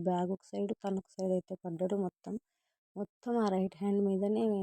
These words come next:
పడేసరికి అసలు నిజంగా ఎక్కడ ఏం కాలేదంట కానీ చెయ్యి మాత్రం కండ నొప్పి పట్టింది అని చెప్పేసి అసలు మస్తు తనలాడుతున్నాడు. కరెక్ట్ ఇట్లా చెయ్యిని దగ్గర అనడానికి కూడా, పిడికిల్లాగా పెట్టడానికి కూడా రావట్లేదు.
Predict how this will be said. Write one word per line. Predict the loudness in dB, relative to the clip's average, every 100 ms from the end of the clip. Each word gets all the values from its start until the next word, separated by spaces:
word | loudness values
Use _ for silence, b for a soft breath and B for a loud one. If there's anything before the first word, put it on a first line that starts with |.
| -4 -8 -8
పడేసరికి | -4 -4 -4 -10 -8 -8
అసలు | -8 -4 -2
నిజంగా | -2 -2 -2 0 0
ఎక్కడ | -2 -4 -6 0 2
ఏం | 2 0
కాలేదంట | 0 0 2 2 2 0 -2 -4
కానీ | -2 -4 -8 _ _ _ _ -4
చెయ్యి | 2 4
మాత్రం | 2 0 0 -2
కండ | 0 0 2
నొప్పి | 0 -2 0 0
పట్టింది | 0 -2 -2 -2
అని | -2 -4
చెప్పేసి | _ -16 -16 -10
అసలు | -10 -6 -4
మస్తు | -4 -6 -12 _
తనలాడుతున్నాడు. | -4 0 0 -2 -2 -4 -2 -4 -6 _ _ -6
కరెక్ట్ | -2 -2 2
ఇట్లా | 0 2 -2 -2
చెయ్యిని | 0 2 4 2
దగ్గర | 2 0 2 2
అనడానికి | 2 2 0 0
కూడా, | -2 -4
పిడికిల్లాగా | 0 0 4 4 4 2
పెట్టడానికి | 0 -2 -2 0 0
కూడా | 0 -2
రావట్లేదు. | -2 -2 -2 -2 -6